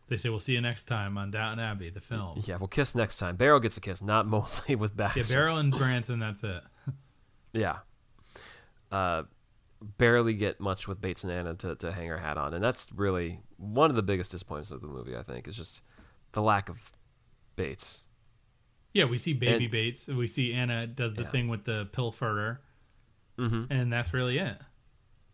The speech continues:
Speaker 2: I think we see Bates hold the, the child, and it's like, "Oh, man, he's got,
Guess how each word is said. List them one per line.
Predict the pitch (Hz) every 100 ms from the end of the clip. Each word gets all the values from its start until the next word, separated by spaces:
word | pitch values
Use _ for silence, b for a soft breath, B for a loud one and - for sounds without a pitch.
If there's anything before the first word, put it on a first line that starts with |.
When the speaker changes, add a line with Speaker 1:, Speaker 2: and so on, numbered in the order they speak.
| _
Speaker 2:
I | -
think | 240
we | 262
see | -
Bates | 160 190 -
hold | 160 196
the, | 110 -
the | 110
child, | 104 135 233 107
and | 82
it's | 90
like, | 104
"Oh, | 139 127
man, | 131 98
he's | 147
got, | - 147